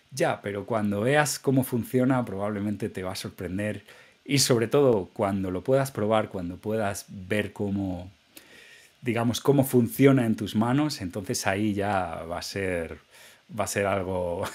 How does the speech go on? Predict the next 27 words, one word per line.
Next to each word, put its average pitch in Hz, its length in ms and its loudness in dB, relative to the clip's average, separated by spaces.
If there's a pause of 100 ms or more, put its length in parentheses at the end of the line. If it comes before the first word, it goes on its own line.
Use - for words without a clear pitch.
<laughs> 151 600 -2
bastante 104 460 0
interesante, 90 580 -4
estoy 87 240 -10
seguro. 80 420 -10 (540)
Vamos 190 300 6
a 170 80 12
ver 156 300 8 (380)
un 123 160 2
making 113 300 0
of, 135 300 0
un, 104 300 2 (140)
un 104 180 -2
teaser 117 480 -2
de, 85 500 -4
de 82 420 -4
las 92 380 -8
dos 165 200 4
primeras 135 480 0
guitarras 95 640 -4 (460)
que 95 120 -8
tienen 104 280 -4
el, 92 340 -4 (360)
el 85 160 -8
V 98 200 -2
T 92 120 -4
dos, 113 400 -4